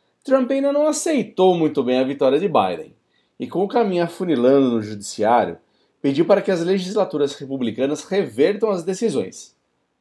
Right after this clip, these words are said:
Apesar das alegações de Trump, Joe Biden continua se preparando para assumir a presidência em janeiro. Do lado da economia,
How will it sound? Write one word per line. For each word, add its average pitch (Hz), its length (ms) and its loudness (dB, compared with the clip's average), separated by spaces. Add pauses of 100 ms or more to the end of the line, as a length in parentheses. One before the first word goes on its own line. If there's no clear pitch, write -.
(360)
Apesar 147 720 4
das 110 160 2
alegações 113 560 2
de 104 80 -8
Trump, 135 400 2 (420)
Joe 175 200 4
Biden 139 480 4
continua 170 520 0
se - 120 -8
preparando 123 560 0
para 135 220 0
assumir 135 320 -4
a 131 40 0
presidência 151 880 0
em 110 160 -8
janeiro. 139 460 -2 (1040)
Do 220 140 2
lado 175 320 4
da 120 80 8
economia, 110 640 0